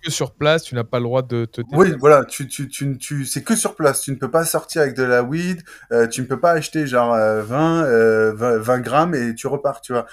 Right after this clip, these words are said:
Speaker 2: Euh, la loi, elle veut que t'achètes, par exemple, avec ta carte, parce que tu ne payes pas avec ton argent. Tu payes à l'entrée, tu as un petit bip ou une petite carte, et avec ta carte, euh, tu as ta weed, et théoriquement, ils doivent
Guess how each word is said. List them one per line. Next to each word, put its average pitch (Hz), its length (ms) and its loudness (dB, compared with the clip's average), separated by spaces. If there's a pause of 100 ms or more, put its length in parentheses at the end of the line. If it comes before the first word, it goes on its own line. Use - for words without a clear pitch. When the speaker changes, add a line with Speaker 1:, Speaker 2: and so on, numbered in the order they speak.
(260)
Speaker 2:
Euh, 110 200 2 (340)
la 117 180 4
loi, 165 400 6
elle 127 160 2
veut 151 180 -2
que 151 120 -12
t'achètes, 117 480 -4
par 113 160 4
exemple, 113 420 -4 (260)
avec 113 320 -2
ta 113 100 2
carte, 185 320 -4
parce 127 120 -10
que 127 80 -10
tu 135 140 -10
ne 123 120 -6
payes 135 160 -4
pas 160 120 -2
avec 165 120 -4
ton 151 120 -6
argent. 139 280 -4
Tu - 120 -20
payes 151 240 2
à 143 40 4
l'entrée, 135 420 -4
tu - 180 -6
as 113 80 0
un 113 80 0
petit 131 200 -10
bip 143 300 -10
ou 120 40 -8
une 113 120 -4
petite 113 200 -16
carte, - 300 -6
et - 20 -4
avec 117 180 -4
ta 113 120 0
carte, - 400 -6 (480)
euh, 107 720 0
tu 117 260 -2
as 113 60 4
ta 113 160 0
weed, 165 260 -4
et 123 160 -6
théoriquement, 127 640 -4
ils 123 140 -10
doivent 165 400 0